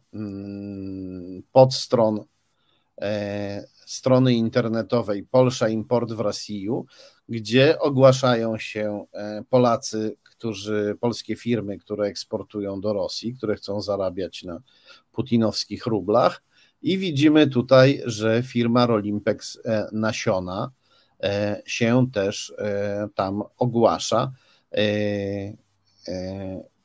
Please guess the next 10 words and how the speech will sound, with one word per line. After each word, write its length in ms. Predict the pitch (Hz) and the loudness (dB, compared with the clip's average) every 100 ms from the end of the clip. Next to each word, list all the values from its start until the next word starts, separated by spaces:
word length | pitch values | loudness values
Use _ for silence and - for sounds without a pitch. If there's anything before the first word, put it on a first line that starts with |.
| _ 95 | _ -12
e, 420 | 78 85 73 50 - _ | -10 -8 -10 -12 -16 _
oferuje, 680 | 123 131 123 120 120 123 117 | 0 4 6 6 6 6 6
jeśli 380 | 104 104 - 107 | 2 -2 -4 -2
dobrze, 680 | 104 101 101 104 101 95 - | 0 -2 -2 2 4 2 2
e, 440 | 107 101 98 110 | 0 2 -2 -2
rozumiem, 800 | 104 104 104 110 104 98 101 101 - | -2 -2 -2 -2 -2 -2 -6 -8 -10
e, 380 | 95 95 92 117 _ _ _ _ _ - | -8 -6 -6 -8 _ _ _ _ _ -10
e, 300 | 98 95 92 - 117 | -6 -4 -6 -4 0
ziarno 720 | 117 117 107 107 104 101 - _ _ - 95 - _ | 6 6 6 2 0 -2 -8 _ _ -20 -18 -20 _
owsa 520 | 117 104 - - 78 | 4 4 2 -8 -10